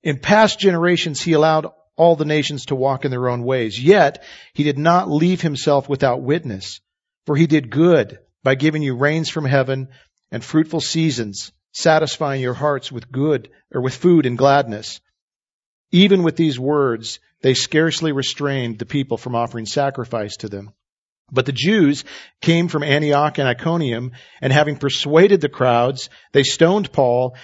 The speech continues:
and dragged him out of the city, supposing that he was dead. But when the disciples gathered around him, he rose up and entered the city, and on the next day he went on with Barnabas to Derbe.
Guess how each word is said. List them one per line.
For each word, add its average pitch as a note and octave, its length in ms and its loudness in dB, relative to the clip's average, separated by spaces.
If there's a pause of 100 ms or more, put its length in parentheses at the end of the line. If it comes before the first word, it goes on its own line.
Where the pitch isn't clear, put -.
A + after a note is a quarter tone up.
and B2 120 -4
dragged C#3+ 360 2
him D3 100 -2
out C3+ 140 0
of B2 80 -6
the A#2+ 80 -4
city, B2 340 -4
supposing C#3 540 -4
that B2+ 100 -2
he C3 80 -2
was A2 200 -4
dead. A2 440 -4 (680)
But A#2+ 80 -4
when C3+ 160 -4
the C3 60 0
disciples D3+ 520 -2
gathered C3+ 340 0
around A#2 380 -4
him, A2 320 -10 (240)
he A#2 140 -10
rose A#2+ 320 -2
up A#2 280 -4 (400)
and - 140 -14
entered B2+ 300 -6
the C3 80 -6
city, G#2+ 460 -8 (380)
and A2+ 140 -6
on A2 100 -8
the A2+ 60 -10
next A#2+ 280 -6
day A2 420 -4 (320)
he A2+ 120 -6
went A#2+ 260 -8
on A#2 260 -8
with A2 140 -12
Barnabas G#2+ 580 -8 (220)
to A#2 100 -10
Derbe. G#2 340 -8